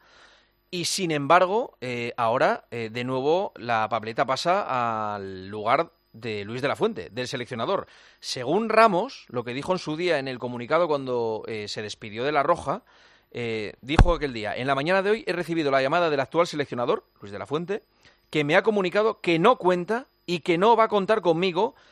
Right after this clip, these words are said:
independientemente del nivel que pueda mostrar o de cómo continúe mi carrera deportiva". Esto es lo que dijo Ramos en un comunicado. Y hoy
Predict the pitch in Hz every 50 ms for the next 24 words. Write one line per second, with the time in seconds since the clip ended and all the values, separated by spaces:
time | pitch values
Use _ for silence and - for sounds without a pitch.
0 | _ _ _ _ 170 175 190 190 165 185 170 170 180 180 196 240 254 240 220 208
1 | 233 247 226 226 214 202 185 170 175 180 208 233 240 220 - 190 170 143 180 220
2 | 226 214 190 175 151 - - 220 233 240 - - - 170 165 156 160 - - 202
3 | 226 220 220 196 180 165 139 156 160 196 226 233 208 185 170 - - 143 143 190
4 | 208 226 214 185 143 - - - 214 202 - - - _ _ _ _ _ _ _
5 | _ _ _ - - - - _ _ _ _ _ _ _ _ _ _ _ _ _
6 | _ _ _ _ _ _ _ _ _ _ _ _ _ _ _ _ 135 - 220 214
7 | 208 - 156 160 190 214 - 196 165 156 180 220 240 214 143 156 175 196 180 175
8 | 160 151 143 127 113 117 95 85 85 78 - _ _ _ _ _ _ _ _ _
9 | _ _ _ _ - 127 131 147 170 220 262 269 294